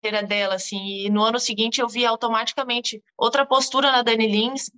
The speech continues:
dificuldades que ela tinha, assim como eu tenho ainda um pouco de, talvez, cobrar uma atacante ou me posicionar um pouco mais. Eu vi ela fazendo isso com mais facilidade. Então, acho que é muito legal, né? A gente vê de perto, assim, a... talvez a gente aprenda muito mais do que só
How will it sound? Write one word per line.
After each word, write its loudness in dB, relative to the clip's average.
dificuldades 0
que 0
ela 4
tinha, 2
assim -2
como 0
eu 2
tenho 0
ainda 0
um -2
pouco -2
de, -4
talvez, 2
cobrar 4
uma 4
atacante 0
ou -2
me -4
posicionar 0
um -4
pouco -4
mais. -2
Eu 4
vi 2
ela 4
fazendo 2
isso 0
com -4
mais 2
facilidade. 0
Então, 4
acho 4
que 2
é 4
muito 0
legal, 4
né? 4
A 2
gente -2
vê 2
de 0
perto, 0
assim, -2
a... 2
talvez 0
a 2
gente 0
aprenda -2
muito -4
mais 0
do -8
que -10
só 0